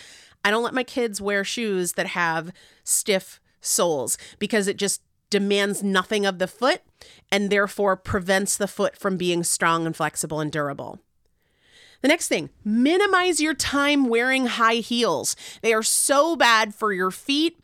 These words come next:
for your Achilles, for your ankles, and then, of course, by way of connection, that makes them bad for your knees, it makes them bad for your hips, it makes them bad for your back. You're gonna go to a wedding, cool. Jam those feet into some cute, sexy heels, but take 'em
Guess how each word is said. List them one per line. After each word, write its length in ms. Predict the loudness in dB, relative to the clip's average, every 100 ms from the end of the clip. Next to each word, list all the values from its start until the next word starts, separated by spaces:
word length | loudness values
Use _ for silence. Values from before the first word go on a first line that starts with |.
| -20 -20 -14
for 220 | 0 2
your 180 | 2 2
Achilles, 680 | -2 0 0 2 0 0 0
for 160 | 0
your 140 | 0 0
ankles, 500 | -2 -2 0 0 0 0
and 160 | 0
then, 240 | 2 0 -2
of 140 | -6 -4
course, 320 | -2 -2 -2
by 160 | -2 0
way 180 | 0
of 140 | 0 -2
connection, 600 | 0 0 0 0 0 0 0
that 140 | 0
makes 240 | 0 -2 0
them 160 | 2
bad 280 | 4 2 2
for 80 | -2
your 100 | 0
knees, 320 | 0 0 0
it 100 | -2
makes 240 | -4 -4
them 140 | -4 2
bad 240 | 2 2
for 80 | -2
your 120 | -4
hips, 300 | -2 -4 -4 -4
it 60 |
makes 260 | -2 -4 -4
them 160 | -2
bad 260 | 2 2 0
for 80 | -4
your 80 | 0
back. 320 | 0 0 -4 -18 -18 -20 -20 -20 -4
You're 240 | -2 0
gonna 160 | 0 2
go 200 | 2 2
to 120 | 2
a 60 |
wedding, 400 | 2 2 2 0
cool. 400 | -2 0 2 2
Jam 380 | 0 0 0 2
those 240 | 0 0 -2
feet 260 | -2 -2
into 220 | -2 -2
some 160 | -2 -4
cute, 260 | -4 -6 -4
sexy 340 | -4 -2 -2
heels, 300 | 0 -2 -2
but 140 | -6
take 240 | -6 -4
'em 100 | -4